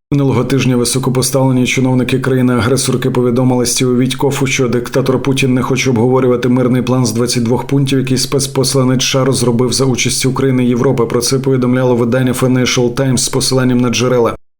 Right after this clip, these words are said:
За інформацією Financial Times, двадцять два пункти були детально обговорені під час розмови телефону між українськими і американськими посадовцями. Співрозмовники видання кажуть, що Україну на розмові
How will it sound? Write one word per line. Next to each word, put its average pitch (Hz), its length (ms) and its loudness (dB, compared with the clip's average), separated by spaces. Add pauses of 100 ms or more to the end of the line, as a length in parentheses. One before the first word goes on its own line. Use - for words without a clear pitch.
За 135 220 0
інформацією 135 760 0
Financial 127 460 0
Times, 131 260 0
двадцять 120 320 0
два 120 160 2
пункти 127 320 0
були 120 240 2
детально 123 380 0
обговорені 123 540 2
під 117 140 -2
час 123 240 0
розмови 123 380 0
телефону 123 500 0
між 120 220 2
українськими 123 520 0
і 120 40 2
американськими 123 640 0
посадовцями. 127 640 0 (240)
Співрозмовники 131 680 0
видання 127 360 0
кажуть, 123 280 0
що 135 160 0
Україну 131 360 0
на 123 180 2
розмові 123 400 2